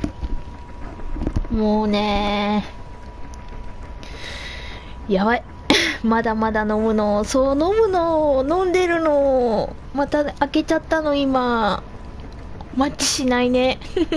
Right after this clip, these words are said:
まだまだ飲んだよ。変なこと言わんようにね。そう、気をつける。変なこと言った時はごめ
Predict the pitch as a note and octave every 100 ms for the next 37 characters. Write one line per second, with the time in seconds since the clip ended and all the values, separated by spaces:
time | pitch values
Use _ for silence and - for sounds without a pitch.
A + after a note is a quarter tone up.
0 | C#4 B3 B3+ - - - - - - -
1 | - - - - - - - - - -
2 | - - B3 B3+ A#3+ A#3 A3+ A3 A3 A3
3 | A3 A3 B3+ C#4 B3+ A#3 G#3 G#3 G#3+ A3+
4 | A#3 G#3+ G3+ F#3+ G3+ G#3+ G#3+ G#3 B3+ B3+
5 | C4+ C4+ C4 B3 A3 A3 B3+ A#3 A3+ A3
6 | G#3+ G3+ G3+ G3 - - A3+ A3+ A3 F#3
7 | F#3+ F#3 F#3 F#3 F#3 F#3